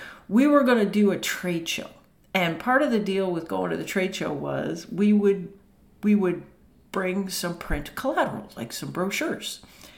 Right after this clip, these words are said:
So I ha-, I go to my boss and I say, "Hey, I gotta get some brochures. What's our process here to order them?" And they said, "Oh, we got this system, and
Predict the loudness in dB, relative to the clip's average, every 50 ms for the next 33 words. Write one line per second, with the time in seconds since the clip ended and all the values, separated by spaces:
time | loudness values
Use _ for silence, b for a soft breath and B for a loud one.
0 | B B -2 2 4 4 6 4 2 -2 -6 -12 -6 -2 0 2 4 4 4 4
1 | 2 2 0 -2 2 2 4 4 2 2 2 2 2 4 4 2 2 2 2 2
2 | 2 2 2 0 0 0 2 4 4 6 4 4 0 -2 -4 -4 -4 -4 -4 -4
3 | -2 2 4 4 4 4 0 B B B B B B B B B _ -6 -4 2
4 | 4 6 6 6 6 4 2 2 2 2 0 -2 -2 2 4 4 4 4 2 0
5 | -2 0 2 2 2 2 0 0 0 0 0 2 2 2 0 2 2 2 4 4
6 | 4 2 0 -2 -4 -2 -2 -2 0 0 0 0 2 2 2 2 2 0 0 -2
7 | -2 -2 -2 -2 -4 -4 -6 -6 -2 2 4 6 6 6 6 6 4 2 0 0
8 | -2 -2 -4 -6 -6 -6 -6 -6 -6 -6 -6 -4 -2 -2 -2 -2 -2 -4 -4 -4
9 | -4 -4 -2 -2 -4 -4